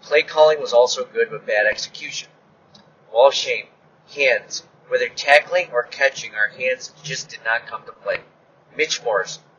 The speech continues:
for real, got turned and ran straight into the running back. O-line woes continue." Yeah. It didn't help Spencer Brown was, uh, inactive on the, uh, the covid list today. That didn't help. Uh, but yeah, that might have happened no matter what, to be honest. Today,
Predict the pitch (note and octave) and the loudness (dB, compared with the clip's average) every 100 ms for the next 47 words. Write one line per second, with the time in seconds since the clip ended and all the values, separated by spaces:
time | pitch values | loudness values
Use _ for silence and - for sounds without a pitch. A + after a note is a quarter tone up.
0 | _ - C3+ D3 C3+ A#2+ G#2+ - - C#3+ | _ -12 -4 4 6 6 0 -4 -6 0
1 | D3+ E3 E3+ D#3+ B2 B2 A#2 - - C3 | 2 2 0 -4 0 2 2 -4 -6 -4
2 | C#3 C#3+ - C#3+ A#2+ G#2 - F2 F2+ - | -4 -6 -14 -8 -4 -6 -6 -10 -10 -16
3 | _ _ _ _ B2+ D3+ E3 D3 C#3 D3+ | _ _ _ _ 0 0 2 2 4 2
4 | D3 G2+ G#2+ A#2 B2 - - - - - | -4 -6 0 0 -2 -8 -8 -12 -18 -18
5 | - - - - _ _ _ - G2+ F#2+ | -18 -20 -20 -20 _ _ _ -10 -8 -8
6 | - _ _ _ _ - B2+ D#3+ E3+ E3 | -12 _ _ _ _ -12 -8 0 4 4
7 | - - - A#2 C3+ D#3+ A2 G2+ G#2 G2 | 2 -4 -4 0 2 2 0 -4 -2 -4
8 | G2+ A2 A2+ - G#2 G#2 G2+ G2 F2+ F#2+ | -6 -8 -10 -8 -6 -6 -6 -6 -4 -6
9 | - - - _ A2+ D3+ D3 A2 F2 - | -12 -20 -20 _ -6 -2 -2 -4 -8 -8
10 | - F2 F2+ - - - _ - - - | -10 -8 -8 -10 -20 -20 _ -20 -20 -18
11 | - - - _ _ F2+ F2 F2+ - A2 | -18 -20 -20 _ _ -16 -16 -14 -10 -6
12 | A2 - B2+ C#3 C3+ C#3+ C3+ C3 B2+ B2 | -6 -6 -2 0 4 2 2 -2 -2 0
13 | A2 - _ - - G2 F2 - - - | -2 -4 _ -20 -18 -14 -14 -14 -18 -20
14 | _ _ _ - A2+ A2 G2 | _ _ _ -10 -4 -4 -4